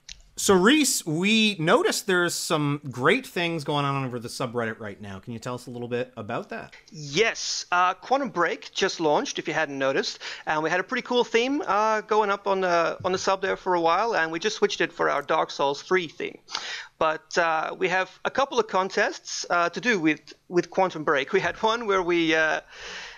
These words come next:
Speaker 2: we gave away a copy of the game and we encouraged people to make the face, <laughs> which is, uh, which is the, the famous face of Sam Lake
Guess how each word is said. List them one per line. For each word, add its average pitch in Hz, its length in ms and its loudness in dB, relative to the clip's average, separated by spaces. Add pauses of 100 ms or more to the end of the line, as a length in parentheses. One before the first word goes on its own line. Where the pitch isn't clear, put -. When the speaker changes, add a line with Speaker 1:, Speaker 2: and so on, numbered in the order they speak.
(120)
Speaker 2:
we 170 120 2
gave 180 180 2
away 180 200 4
a - 20 -8
copy 190 260 -2
of 165 80 0
the 160 60 -2
game 170 360 2
and 143 140 0
we 143 160 4
encouraged 160 440 -2
people 170 240 0
to 165 100 -4
make 147 280 0
the 151 120 0
face, - 560 0
<laughs> - 100 -14
which - 320 0
is, - 320 0
uh, 175 280 2 (600)
which 180 220 0
is 170 140 0
the, 160 440 2
the 175 80 -2
famous 165 420 -2
face 160 480 -2
of 143 440 0
Sam 160 300 -2
Lake 151 280 -2